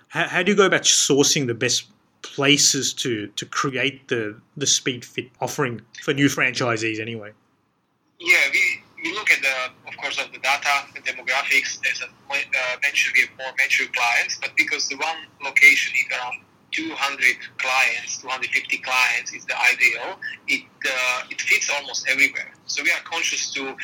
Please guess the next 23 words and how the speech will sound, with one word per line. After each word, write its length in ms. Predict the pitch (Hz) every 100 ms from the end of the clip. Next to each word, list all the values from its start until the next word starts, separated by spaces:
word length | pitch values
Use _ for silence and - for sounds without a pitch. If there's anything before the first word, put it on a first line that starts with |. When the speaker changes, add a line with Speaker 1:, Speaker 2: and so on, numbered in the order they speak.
| -
Speaker 2:
kind 160 | 139 143
of 100 | -
get 140 | 139
them 100 | 139 -
spread 320 | - 139 135
around 480 | 123 123 127 160 135
and 80 | 131
not 120 | 131 -
be 240 | - 135 -
close 320 | 131 131 -
to 80 | 120
each 160 | -
other, 180 | 127 151 196 - - - _
but 280 | - 131 120 - - _ _ -
we 100 | 147
always 280 | 151 151 139
look 120 | 135
at 80 | 123
the 120 | -
demographic, 480 | 120 120 127 - -
if 100 | 123
it's, 260 | - - -
uh, 240 | 120 117